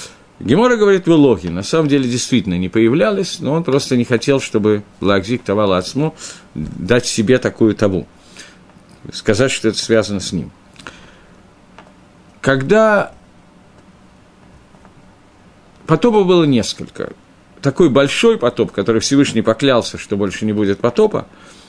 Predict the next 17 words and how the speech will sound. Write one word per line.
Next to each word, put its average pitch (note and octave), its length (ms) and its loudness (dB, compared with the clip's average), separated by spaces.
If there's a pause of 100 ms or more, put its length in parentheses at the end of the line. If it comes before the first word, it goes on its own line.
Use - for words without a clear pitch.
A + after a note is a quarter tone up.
(120)
который A#2+ 380 2 (220)
истребит C3 540 2
весь F#2+ 220 -2
мир, D#2+ 280 -6
был D3+ 200 2
один, G2+ 380 -2 (180)
и F2+ 80 -4
Всевышний C#3 460 0
держал A2+ 380 2
своё A2 200 0
слово, D3+ 300 2
и A#2 40 2
больше A#2+ 300 0
этих G2 160 -6
потопов G#2+ 400 -4
не D#2 160 -4
было. - 140 -16